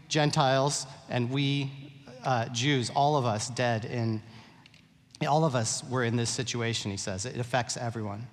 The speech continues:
What's the result? Verse three continues, "That we were by nature children of wrath,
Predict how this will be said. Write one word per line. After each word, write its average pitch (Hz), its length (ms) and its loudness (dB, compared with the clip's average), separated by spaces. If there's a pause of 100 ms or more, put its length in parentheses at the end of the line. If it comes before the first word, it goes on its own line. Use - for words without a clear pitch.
(760)
What's 147 200 2
the 165 100 2
result? 156 460 4
Verse 143 200 2
three 151 200 2
continues, 143 640 2 (420)
"That 147 160 2
we 156 160 4
were 170 180 6
by 143 180 4
nature 147 440 4
children 156 420 2
of 127 140 0
wrath, 110 460 2